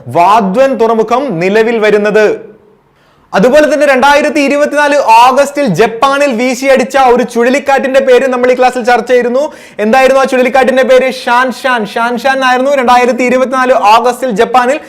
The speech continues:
വീശിയടിച്ച ചുഴലിക്കാറ്റിന്റെ പേര്. അതുപോലെ തന്നെ അന്താരാഷ്ട്ര തിമിംഗല സ്രാവ് ദിനം ഏ-,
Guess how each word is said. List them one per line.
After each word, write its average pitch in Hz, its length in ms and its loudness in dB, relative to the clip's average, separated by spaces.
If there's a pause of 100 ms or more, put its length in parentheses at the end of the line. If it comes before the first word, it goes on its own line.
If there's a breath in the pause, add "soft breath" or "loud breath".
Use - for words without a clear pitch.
(200 loud breath)
വീശിയടിച്ച 233 760 -2 (200)
ചുഴലിക്കാറ്റിന്റെ 233 640 0
പേര്. 220 220 2
അതുപോലെ 240 280 2
തന്നെ 269 280 2
അന്താരാഷ്ട്ര 254 960 0 (320 loud breath)
തിമിംഗല 285 560 0
സ്രാവ് 254 380 0
ദിനം 233 340 0
ഏ-, 233 380 0